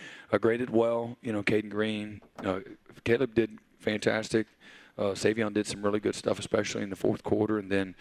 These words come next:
you know, uh, Caden Green was, was outstanding, you know, and he's only been playing guard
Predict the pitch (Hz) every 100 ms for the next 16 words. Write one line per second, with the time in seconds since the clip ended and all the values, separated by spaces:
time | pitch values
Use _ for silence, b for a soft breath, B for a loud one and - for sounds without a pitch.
0 | B B B B B - 101 92 95 104
1 | 95 95 82 - _ - 117 104 95 110
2 | 113 95 98 90 - - 98 95 92 -
3 | 95 98 95 90 87 101 92 95 92 -
4 | 95 110 123 107 98 - 107 101 95 98
5 | 110 110 95 -